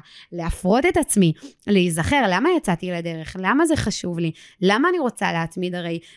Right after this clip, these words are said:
רויטל שכתבה לי, "אני לא מצליחה להיות עקבית", מה היא רוצה? מה הרצון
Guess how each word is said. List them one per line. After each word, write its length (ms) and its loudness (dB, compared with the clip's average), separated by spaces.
רויטל 460 -2
שכתבה 600 -6
לי, 80 0
"אני 80 -2
לא 80 -4
מצליחה 280 -10
להיות 200 -8
עקבית", 380 -6
מה 120 -4
היא 140 0
רוצה? 340 -2
מה 240 2
הרצון 480 2